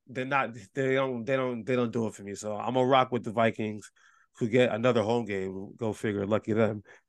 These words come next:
Uh, we'll, we'll agree there. All right. Uh, both six and eight. Raiders at Steelers.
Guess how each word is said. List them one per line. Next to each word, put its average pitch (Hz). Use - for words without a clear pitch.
Uh, 113
we'll, 139
we'll 135
agree 123
there. 107
All 151
right. 117
Uh, 127
both 156
six 196
and 185
eight. 190
Raiders 175
at 165
Steelers. 135